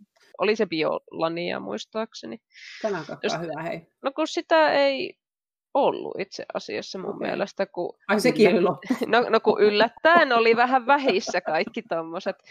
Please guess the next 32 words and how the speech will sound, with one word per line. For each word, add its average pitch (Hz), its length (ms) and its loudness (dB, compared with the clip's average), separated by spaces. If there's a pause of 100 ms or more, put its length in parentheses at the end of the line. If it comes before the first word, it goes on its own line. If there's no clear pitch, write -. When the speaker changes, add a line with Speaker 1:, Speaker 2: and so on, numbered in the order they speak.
(120)
Speaker 1:
Sainkohan 247 380 2
mä 269 120 4
viimeisen 254 580 0
sen 214 180 0
lannotepurkin, 175 880 -4
kun 175 120 -16 (160)
olin 165 260 -6
Tokmannilla - 640 -10
ostelemassa 180 640 -6
Speaker 2:
Ja 185 40 -4
sit 247 100 -2
Speaker 1:
silloin 180 260 0
Speaker 2:
sulla 247 140 0
on 226 40 2
Speaker 1:
noita. 285 120 2
Speaker 2:
kompostia 170 540 -2
tulossa, 147 440 -8
eikö 196 200 -6
niin? 170 320 -8 (880)
Speaker 1:
Niin, 190 180 0
saa 196 180 4
nähdä, 202 320 2
miten 185 340 -2
hyvin 185 360 -4 (180)
kompostoituu, 185 800 -2
mut 190 180 -10
meillähän - 440 -2
on 196 180 -2
tosiaan - 460 -2
Speaker 2:
Joo. 190 80 -8
Speaker 1:
toi - 300 -4
ulkokomposti. 202 880 -6